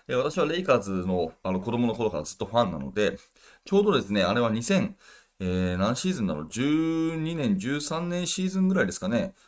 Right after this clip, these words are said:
あの、レイカーズを見に行った時に、マイク・ブラウンがヘッドコーチで、えー、いた時の試合をですね、見に行ったんですね。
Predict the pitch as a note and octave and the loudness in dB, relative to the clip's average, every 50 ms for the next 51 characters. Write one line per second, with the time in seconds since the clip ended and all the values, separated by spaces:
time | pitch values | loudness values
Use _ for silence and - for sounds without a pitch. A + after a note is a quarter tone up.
0 | _ _ - G2+ A2 A2 A2 G#2+ F#2+ - - _ _ _ _ _ _ _ _ _ | _ _ -4 -2 0 2 2 0 0 -2 -6 _ _ _ _ _ _ _ _ _
1 | _ _ _ _ _ - B2+ D3 F3+ F3+ D#3+ - F#2+ F#2+ F#2+ A#2 D3 D#3 C3 G2 | _ _ _ _ _ -4 -2 -2 2 2 2 2 2 2 0 0 0 0 -2 -2
2 | F#2+ - G#2 G2 F#2+ F2+ F#2 A2 B2 A2 F#2+ - G2 C#3 D#3 - D3 D3+ E3 D#3 | -2 -2 -2 -2 -2 -4 -2 -2 0 0 0 0 0 0 0 0 -4 -2 -2 0
3 | C#3+ A#2+ G#2 F2+ D#2 - - - _ _ _ _ - C3 G#2+ - D3 D3 D3 C3+ | 0 0 -2 -2 -4 -4 -6 -10 _ _ _ _ -10 -8 -6 -6 -2 0 0 0
4 | - - G2 F2 - - - _ _ _ _ _ G2+ G#2 G#2+ G#2 G#2 G2 F2+ - | 0 -2 -4 -4 -4 -6 -10 _ _ _ _ _ 0 2 4 4 4 4 2 0
5 | - G2+ - - C#3 C3+ - - - - C3 A2 G#2+ F#2 E2+ - - - A2 G2+ | -4 -2 2 4 4 4 2 0 -6 -6 -4 -2 -2 -2 -2 -2 0 2 2 2
6 | G2 F2+ D#2 - - - F#2 D#2+ D#2 G2 B2 A#2 F#2+ E2 - - - D#2+ C2 - | 2 0 -2 -4 -6 -4 -4 -4 -2 -2 0 0 -2 -2 -4 -6 -8 -8 -6 -8
7 | - - A2 A#2+ A#2+ | -8 -8 -8 -8 -8